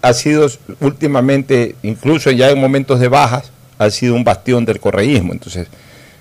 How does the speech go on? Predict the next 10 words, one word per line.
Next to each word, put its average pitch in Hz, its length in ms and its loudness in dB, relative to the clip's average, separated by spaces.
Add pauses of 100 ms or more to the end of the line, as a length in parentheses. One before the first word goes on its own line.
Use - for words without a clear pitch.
eh, 98 360 -2
esa 117 240 2
incógnita 123 580 2
la 107 80 2
vamos 117 280 2
a 110 100 0
despe-, 98 800 -4
a 98 100 -2
despejar 101 500 -2
justamente 117 680 -2